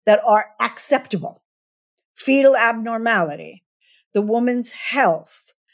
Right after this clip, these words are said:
rape, um, those things. They never expect that abortion, they never expected that abortion would be illegal for everything without exception. And so they themselves find the zealousness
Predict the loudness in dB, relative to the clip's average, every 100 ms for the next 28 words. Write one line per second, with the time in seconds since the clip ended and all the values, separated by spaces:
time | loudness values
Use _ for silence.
0 | _ _ -10 0 2 4 0 -6 _ _
1 | _ _ _ _ _ -4 -4 -8 _ 2
2 | 4 4 0 -2 -2 -4 -4 0 0 2
3 | 0 -2 -12 -2 -2 -2 -8 -8 -8 -8
4 | -10 -10 -14 -8 -4 -2 -2 -2 -2 -4
5 | -10 -6 -6 -2 -4 0 -2 -4 -8 -10
6 | -10 -8 -8 -8 -10 -12 -8 -6 -6 -4
7 | -4 -4 _ _ 2 2 2 2 2 4
8 | 2 4 -4 -4 -10 -2 0 2 0 0
9 | -8 -2 -2 -2 -12 -12 -16 _ _ _
10 | _ -2 -2 -4 2 2 4 0 -2 2
11 | 2 2 -4 -12 -2 2 2 0 -6 -14
12 | -12 -8 -6 -6 -8 -8 -2 0 0 -4
13 | _ _ _ _ _ -8 0 4 4 2
14 | -6 -10 -10 -8 -10 -12 -14 -20 -20